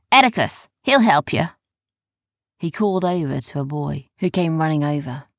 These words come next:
He was wearing a leather waistcoat, a shirt that was so grubby that they had to guess that maybe once it was checkered,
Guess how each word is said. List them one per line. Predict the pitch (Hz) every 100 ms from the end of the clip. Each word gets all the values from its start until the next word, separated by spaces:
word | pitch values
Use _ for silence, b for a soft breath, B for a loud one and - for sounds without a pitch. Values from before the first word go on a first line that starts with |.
| _ _ _ _ _ _ _
He | -
was | 202 185
wearing | 196 190 175
a | 165
leather | 165 180 226
waistcoat, | 208 165 151 - 139 - - _ _ _ -
a |
shirt | 160 - 185 143
that | -
was | 143 143
so | 175 185
grubby | 180 160 135
that | 135
they | 139
had | 151
to | 160
guess | 147 156 -
that | 120
maybe | 139 143
once | 147 131 -
it | -
was | 151
checkered, | - 170 - 131